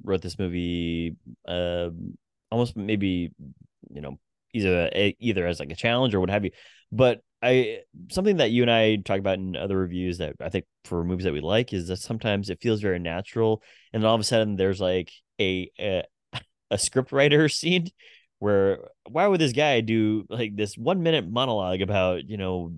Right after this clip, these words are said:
X, Y, and Z, and it just kinda takes you out of, like, the natural feeling of a, of a movie. That doesn't really happen in this, in Past Lives. I think Past Lives is much more, um, complete in that aspect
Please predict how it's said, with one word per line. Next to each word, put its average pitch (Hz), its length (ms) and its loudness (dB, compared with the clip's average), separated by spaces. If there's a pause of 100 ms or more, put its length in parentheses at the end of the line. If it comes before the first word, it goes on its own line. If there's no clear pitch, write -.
X, 104 180 -4
Y, 117 100 4
and 101 200 0
Z, 104 200 0
and 92 120 -4
it 92 160 -6
just 110 240 -6
kinda 113 180 -4
takes 110 240 -8
you - 80 -10
out 92 140 0
of, 92 80 -2
like, 92 140 -6
the 87 80 -8
natural 85 380 -8
feeling 90 440 -6
of 101 160 -8
a, 98 160 -6 (320)
of 101 100 -6
a 92 60 -4
movie. 110 400 -6 (640)
That 175 340 -2
doesn't 143 220 4
really 117 160 4
happen 104 220 2
in 98 100 -2
this, 95 260 -8
in 98 260 -6
Past 90 280 -6
Lives. 85 400 -2
I 90 60 -8
think 92 200 -6 (140)
Past - 240 -6
Lives 92 180 -2
is 101 60 -8
much 92 280 -4
more, 87 720 2 (240)
um, 82 520 -8 (140)
complete 110 440 0
in 92 120 -4
that 76 160 -2
aspect 101 480 -4